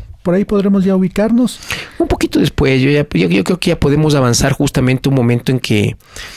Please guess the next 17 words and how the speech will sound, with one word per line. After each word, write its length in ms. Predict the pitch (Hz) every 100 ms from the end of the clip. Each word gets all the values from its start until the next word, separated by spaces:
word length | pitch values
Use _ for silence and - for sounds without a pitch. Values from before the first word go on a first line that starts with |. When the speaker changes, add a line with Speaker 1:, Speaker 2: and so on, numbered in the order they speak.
| - -
Speaker 2:
también 280 | 127 135 156
la 80 | 143
región 580 | 120 - 147 151 - -
ya 640 | 147 139 127 127 131 131 - _ _ _ _ _ _ _
se 220 | - -
ha 60 | 127
insertado 640 | 127 - 127 - 131 131
plenamente 920 | - - 143 147 135 143 139 123 147 147 - - - _ _
en 320 | 120 117 113 110
los 120 | 120
grandes 280 | 127 131 131
mercados 460 | 120 - 120 123
globales, 640 | 117 107 113 104 135 - - _ _ -
¿no 60 | -
es 40 |
cierto? 420 | - 113 - 143 - - - - - - - _
El, 760 | 127 120 113 113 110 107 104